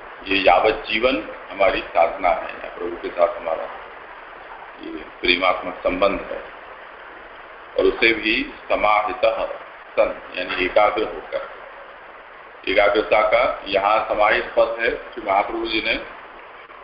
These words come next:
प्रवणता, आसक्ति, व्यसन और इसी तरह, अ, निरोध, ऐसे शब्दों का प्रयोग षोडश ग्रंथ में किया है। उन शब्दों के पीछे भी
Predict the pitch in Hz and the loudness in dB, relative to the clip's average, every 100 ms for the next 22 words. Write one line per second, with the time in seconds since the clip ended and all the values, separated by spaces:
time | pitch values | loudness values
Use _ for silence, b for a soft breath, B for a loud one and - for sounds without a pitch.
0 | - - 104 110 110 113 107 104 - 90 | -10 4 6 6 4 2 4 4 2 0
1 | 92 - 101 - 104 101 104 - - - | 0 -4 -8 -6 -4 -2 -4 -6 -18 -20
2 | - 92 - 104 101 101 - - - - | -10 -8 -2 0 0 -4 -12 -16 -18 -20
3 | - - - - - - - 95 - 98 | -20 -20 -20 -20 -20 -10 -6 -6 -6 2
4 | 101 98 98 - - - - - - - | 4 4 2 -4 -14 -16 -16 -18 -18 -18
5 | - - - - 87 87 90 95 95 104 | -18 -20 -20 -18 -8 -4 0 2 4 6
6 | 98 98 92 101 - 123 107 98 101 95 | 6 4 4 6 6 2 0 0 0 2
7 | 95 - 90 87 90 - 95 95 92 87 | 2 2 -2 -4 -4 -4 -2 -2 -4 -8
8 | - - - 98 82 - - - - - | -10 -12 -10 -6 -6 -6 -12 -14 -16 -16
9 | - - - - - - 50 - - - | -16 -16 -16 -16 -16 -16 -16 -16 -16 -18
10 | - - - - - 101 104 - 110 - | -18 -18 -16 -16 -10 2 4 4 2 0
11 | 107 110 - 120 120 139 | -2 -2 0 2 2 0